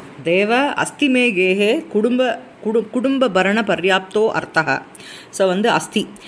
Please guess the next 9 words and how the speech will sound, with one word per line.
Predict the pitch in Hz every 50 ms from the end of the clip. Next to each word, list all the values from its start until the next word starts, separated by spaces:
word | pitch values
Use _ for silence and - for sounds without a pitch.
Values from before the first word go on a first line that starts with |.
| - - -
So, | - - 220 214
மம | 190 165 175 214 240 247
கேஹே, | 208 202 202 214 202 233 220 - - -
இந்த, | 160 156 175 170 165 160 160 156 156 151 147
இந்த | 170 165 170 160 156 151 143 - -
இவன் | 170 175 220 240 233
வந்து | 202 190 202 202 254 254
இந்த | 220 190 165
விஷ்ணுதாசன்கிறவன் | 156 175 - - 262 254 233 202 190 196 190 185 185 185 180 160 160 156 185 233 320 339